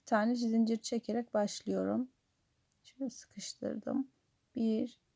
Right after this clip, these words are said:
iki, üç, dört, beş, altı, yedi tane zincirimi çektim. Birinci zincire ilmek kaydırmayla birleştiriyorum.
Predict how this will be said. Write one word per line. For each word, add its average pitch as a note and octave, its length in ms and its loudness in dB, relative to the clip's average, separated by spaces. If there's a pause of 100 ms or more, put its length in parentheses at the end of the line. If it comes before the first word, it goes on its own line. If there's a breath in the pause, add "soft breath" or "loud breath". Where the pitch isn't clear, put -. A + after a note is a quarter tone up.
(140)
iki, G#3 600 -2 (600)
üç, - 560 -2 (120)
dört, G3 520 0 (160)
beş, - 580 0 (560)
altı, G#3 640 2
yedi B3 360 2
tane F#3+ 440 -2
zincirimi G3+ 580 2
çektim. B3 680 0 (600)
Birinci A3 400 4
zincire G#3+ 720 4 (3250)
ilmek A3 380 4
kaydırmayla G#3+ 720 4
birleştiriyorum. A3 840 2